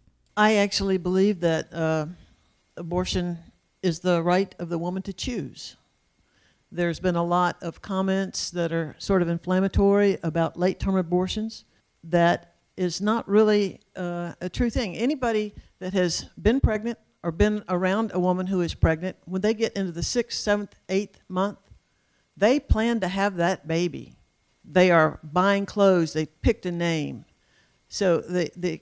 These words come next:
question of late-term abortion, to me, is a very moot one. It, it would only be under very extreme circumstances. I think that abortion should be a woman's choice in conjunction with her doctor, her faith, and her family.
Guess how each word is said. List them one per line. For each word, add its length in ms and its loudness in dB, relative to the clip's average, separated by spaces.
question 400 -4
of 140 -6
late-term 400 2
abortion, 680 2
to 80 0
me, 180 2
is 140 2
a 60 -2
very 240 4
moot 340 0
one. 160 -6
It, 180 -2
it 140 0
would 160 -4
only 180 4
be 300 0
under 180 -4
very 420 -4
extreme 400 -2
circumstances. 1000 -2
I 160 2
think 320 -4
that 320 2
abortion 460 0
should 240 -4
be 420 0
a 40 0
woman's 340 0
choice 500 0
in 120 -2
conjunction 520 0
with 160 0
her 200 2
doctor, 480 -2
her 100 -6
faith, 360 0
and 140 -4
her 80 -2
family. 460 -6